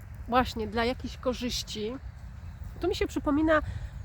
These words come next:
e, tu mi się przypomina taki przykład, em, ostatnio, właśnie dzisiaj na tym live'ie mówiłam, <clears throat> e, bo oglądałam taki profil dziewczyny na Instagramie. E, w sumie uwagę przykuła mnie to, co mówiła, treść,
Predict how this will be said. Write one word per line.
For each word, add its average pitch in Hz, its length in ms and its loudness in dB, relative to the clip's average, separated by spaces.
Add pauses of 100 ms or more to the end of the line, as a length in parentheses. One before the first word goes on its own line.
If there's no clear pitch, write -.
(120)
e, 233 320 2
tu 311 80 2
mi 302 80 4
się 302 100 0
przypomina 277 440 4
taki 254 180 -2
przykład, - 640 4
em, 240 320 2
ostatnio, 247 680 4
właśnie 254 260 0
dzisiaj 254 200 0
na 247 100 4
tym 247 140 -2
live'ie 254 240 2
mówiłam, 226 500 0
<clears throat> - 0 -
e, 269 40 -6 (1500)
bo 226 220 2 (360)
oglądałam 247 460 2
taki - 200 -8
profil 262 340 0
dziewczyny 240 380 -2
na 208 80 0
Instagramie. 202 540 -2
E, - 40 -4 (2250)
w - 60 -12
sumie 370 320 2
uwagę 320 340 2
przykuła 320 480 0
mnie 277 320 2
to, 311 120 -4
co 294 140 -4
mówiła, 262 420 2
treść, 226 720 -2